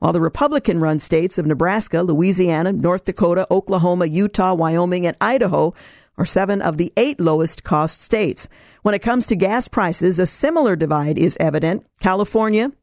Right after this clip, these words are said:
Washington, Oregon, and Illinois have an average price per gallon of three dollars and eighty cents to four dollars and eighty-five cents, whereas the red states of Mississippi, Arkansas, Oklahoma, and Missouri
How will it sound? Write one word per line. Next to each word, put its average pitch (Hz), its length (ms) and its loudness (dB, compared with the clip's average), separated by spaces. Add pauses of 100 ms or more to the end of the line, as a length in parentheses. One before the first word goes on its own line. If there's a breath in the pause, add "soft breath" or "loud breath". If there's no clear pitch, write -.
(140)
Washington, 170 720 0 (320)
Oregon, 190 520 0 (300 loud breath)
and 190 100 0
Illinois 233 640 2
have 180 160 -2
an 170 140 0
average 220 500 0
price 220 380 0
per 196 180 0
gallon 180 380 0
of 180 80 -4
three 196 200 0
dollars 180 380 2
and 165 80 2
eighty 175 220 2
cents 220 400 -2 (300 soft breath)
to 147 60 -6
four 190 200 2
dollars 175 340 2
and 160 100 -2
eighty-five 185 600 0
cents, 160 340 -4
whereas 160 380 0
the 160 100 0
red 185 240 0
states 180 380 -2
of 147 100 -2
Mississippi, 220 640 -2 (240 soft breath)
Arkansas, 175 680 -2
Oklahoma, 190 680 0
and 180 160 0
Missouri 190 560 2